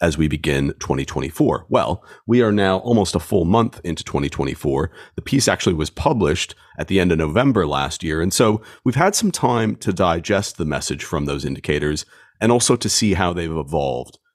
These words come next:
over the last few months. Michael, welcome back to you.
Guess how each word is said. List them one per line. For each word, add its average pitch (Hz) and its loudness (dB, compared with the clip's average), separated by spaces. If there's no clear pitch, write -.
over 78 -2
the 67 -6
last 73 -4
few 78 -10
months. 60 -10
Michael, 95 0
welcome 87 2
back 82 2
to - -6
you. 98 2